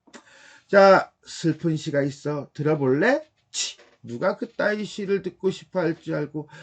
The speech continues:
내가 입술을 삐죽 내밀거나 말거나 몽달씨는 기어이 시를 읊고 있었다. 마른 가지로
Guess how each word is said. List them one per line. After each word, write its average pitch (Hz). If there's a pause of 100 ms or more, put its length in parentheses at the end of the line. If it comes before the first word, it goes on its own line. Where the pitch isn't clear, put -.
(140)
내가 170
입술을 185
삐죽 175
내밀거나 160
말거나 151
몽달씨는 143
기어이 131
시를 165
읊고 196
있었다. 185 (960)
마른 143
가지로 139